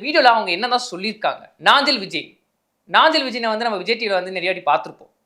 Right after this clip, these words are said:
விஜய் டி வி மூலம் புகழ் பெற்றவர். இதுக்கு முன்னாடியே சில குற்றச்சாட்டை வந்து அவர் மாட்டினார். என்னன்னு பாத்தீங்கன்னா, அந்த ஐ பி எல் டிக்கெட் வந்து அதிகமா நான் விக்கிறேன்னு சொல்லி அந்த ஒரு இஷ்யூவா இருக்கட்டும், அப்புறம் வனிதா விஜயகுமார் அந்த ஒரு பிரச்சனை,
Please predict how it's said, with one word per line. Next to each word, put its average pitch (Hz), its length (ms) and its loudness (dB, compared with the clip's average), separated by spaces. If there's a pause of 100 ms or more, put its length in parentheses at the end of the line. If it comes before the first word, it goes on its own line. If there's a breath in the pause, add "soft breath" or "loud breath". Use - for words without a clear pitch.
(380)
விஜய் 220 240 0
டி 262 80 -2
வி 220 80 -4
மூலம் 220 280 -2
புகழ் 247 280 0
பெற்றவர். - 440 -6 (720)
இதுக்கு 294 460 -2
முன்னாடியே 269 380 2
சில 247 180 -2
குற்றச்சாட்டை 233 520 2
வந்து 208 180 0
அவர் 185 140 2
மாட்டினார். 180 500 0 (300)
என்னன்னு 214 300 0
பாத்தீங்கன்னா, 175 460 0
அந்த 202 160 0
ஐ 208 140 2
பி 262 140 -2
எல் 220 120 -8
டிக்கெட் 196 240 -4
வந்து 190 160 4
அதிகமா 185 260 -6
நான் 165 140 -6
விக்கிறேன்னு 214 400 -6
சொல்லி 170 220 -8
அந்த 170 200 -2
ஒரு 165 120 -8
இஷ்யூவா 156 280 0
இருக்கட்டும், 147 400 -12 (380)
அப்புறம் 160 360 -2
வனிதா 208 280 2
விஜயகுமார் 180 600 -2
அந்த 156 140 -6
ஒரு 160 120 -6
பிரச்சனை, 156 360 -12